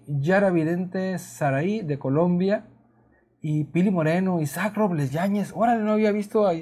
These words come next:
a Isaac aquí, perdón, Isaac. Eh, esta, esta cosa se, se brincó, como dice Liliana, se brinca, se brincó los nombres y por eso no te había,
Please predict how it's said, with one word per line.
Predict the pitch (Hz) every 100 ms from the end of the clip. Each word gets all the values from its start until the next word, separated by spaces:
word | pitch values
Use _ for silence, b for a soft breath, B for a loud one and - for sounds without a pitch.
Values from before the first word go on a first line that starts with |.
| -
a |
Isaac | 151 139 190 202
aquí, | 180 175
perdón, | 196 147 139 233
Isaac. | 233 190 180 - B B B B B
Eh, | 156 156
esta, | 170 147 190 185
esta | 175 202
cosa | 196 196
se, | 180 170 147
se | 165
brincó, | 160 156 160 185
como | 190 180
dice | 180
Liliana, | 196 156 160 196
se | -
brinca, | 147 165 190 202 190 - B B B
se | - 165
brincó | 156 156 190
los | 196
nombres | 220 208
y | 156 160
por | 165 160
eso | 190 202
no | 185 180
te | 170
había, | 160 175 165